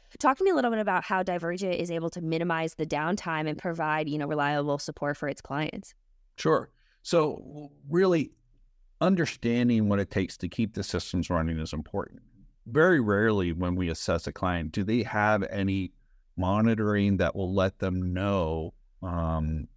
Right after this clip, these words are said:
Speaker 2: even if it's in real time, that some system is being impacted or going down. You know, so whether that's, that's some, the, it telling us over utili-,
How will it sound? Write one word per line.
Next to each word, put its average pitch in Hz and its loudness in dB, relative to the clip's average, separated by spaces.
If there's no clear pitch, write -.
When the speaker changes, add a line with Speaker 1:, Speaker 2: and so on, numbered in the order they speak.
Speaker 2:
even 123 4
if 98 0
it's 101 0
in 92 0
real 90 0
time, 90 0
that 80 -4
some 98 2
system 87 0
is 78 -2
being 85 0
impacted 76 -2
or 71 -4
going 67 -4
down. 65 -6
You 104 2
know, 95 2
so 98 2
whether 92 4
that's, 87 0
that's - -4
some, 92 2
the, 85 2
it 92 -4
telling 101 2
us 92 -4
over 98 2
utili-, 92 0